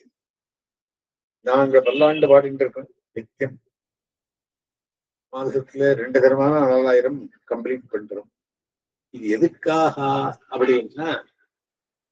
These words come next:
திருப்பல்லாண்டு பாடுகை திவிதேசங்கள்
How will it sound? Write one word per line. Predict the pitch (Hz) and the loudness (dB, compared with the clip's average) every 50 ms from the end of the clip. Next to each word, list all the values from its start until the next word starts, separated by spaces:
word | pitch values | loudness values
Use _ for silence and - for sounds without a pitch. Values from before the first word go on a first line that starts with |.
| _ _ _ _ _ _ _ _ _ _ _ _ _ _ _ _ _ _ _ _ _ _ _ _ _ - | _ _ _ _ _ _ _ _ _ _ _ _ _ _ _ _ _ _ _ _ _ _ _ _ _ 0
திருப்பல்லாண்டு | 131 143 151 151 _ - 156 147 147 143 143 139 139 135 135 131 127 123 120 | 2 2 2 2 _ 4 4 6 6 6 6 4 2 0 -2 -4 -4 -4 -4
பாடுகை | 113 - 101 92 101 107 107 113 107 - 110 104 104 107 117 127 131 139 135 _ _ _ _ _ _ _ _ _ _ _ _ _ _ _ _ _ _ _ | -4 -6 -8 -6 -6 -4 -4 -4 -4 -4 -2 -4 -4 -4 -4 -6 -10 -14 -16 _ _ _ _ _ _ _ _ _ _ _ _ _ _ _ _ _ _ _
திவிதேசங்கள் | - 180 - 165 170 170 170 170 165 165 165 156 139 151 147 151 151 147 160 170 175 | -6 0 2 4 6 6 6 6 6 6 4 4 2 0 0 0 0 0 0 0 0